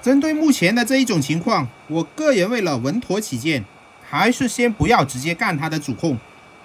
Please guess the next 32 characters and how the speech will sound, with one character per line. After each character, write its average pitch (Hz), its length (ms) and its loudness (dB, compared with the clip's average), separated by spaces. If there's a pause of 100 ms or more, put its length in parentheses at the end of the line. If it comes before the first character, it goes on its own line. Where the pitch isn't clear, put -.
(420)
因 240 180 0
为 262 340 4
它 220 180 -4
毕 254 160 -2
竟 254 160 2
现 254 220 0
在 254 100 0
只 147 280 -2
是 226 260 -6
缺 214 340 -4
了 208 160 -4
一 127 160 -2
个 330 280 -8
I 143 200 0
D， 143 280 -2 (300)
万 277 220 4
一 262 120 4
主 185 160 0
控 233 160 2
干 240 180 2
完， 170 300 2 (360)
全 175 280 -2
部 294 120 -2
颗 220 160 -2
粒 240 120 -2
I 196 160 2
D 202 240 -4 (120)
一 269 160 2
起 123 240 -4
消 151 300 -2
失 151 160 -4
了， 131 220 0